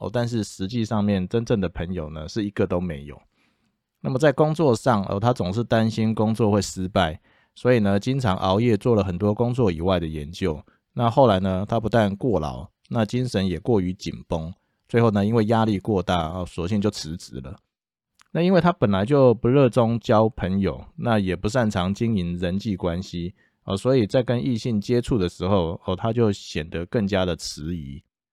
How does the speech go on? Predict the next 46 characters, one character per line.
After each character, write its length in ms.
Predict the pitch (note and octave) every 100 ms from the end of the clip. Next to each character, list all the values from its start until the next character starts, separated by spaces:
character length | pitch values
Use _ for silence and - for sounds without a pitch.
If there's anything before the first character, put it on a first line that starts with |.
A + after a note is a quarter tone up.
| _
虽 140 | - B2
然 120 | A#2+
呢， 300 | A2 G#2+ G#2 -
他 160 | C#3
也 80 | C3+
想 340 | A#2+ F2 D#2+ D2+ _
谈 160 | - F#2+
恋 160 | A2 G#2
爱， 220 | G2+ E2
也 160 | G2
想 180 | G#2+ D#2+
结 240 | D#2+ D#2+ F2
婚， 320 | F#2 E2+ F2+ _ - _
但 140 | - B2
因 100 | B2+
为 120 | A#2+
强 240 | - F#2+
烈 100 | A#2+
的 140 | A2 F#2
自 220 | - A2
卑 200 | F#2+ F#2+
感， 220 | E2+ D2 - _
导 100 | -
致 140 | F2 G#2+
他 180 | G#2 G2
根 220 | - C#3
本 120 | F2+
就 140 | G#2
不 140 | G2+ G#2
敢 200 | F2 C#2+
做 240 | - G2 E2
这 80 |
些 160 | F2+ E2
事 200 | - E2
情。 220 | - C2+ _ _ _ _ _
所 180 | - C3
以 60 |
呢， 340 | G2 F#2+ G2 G#2
不 140 | - G#2+
论 200 | B2+ G2+
爱 220 | - B2+ F#2
情 260 | - F2
或 140 | F#2+ G#2+
是 100 | G2+
婚 220 | G2+ F#2+
姻， 280 | F#2+ F#2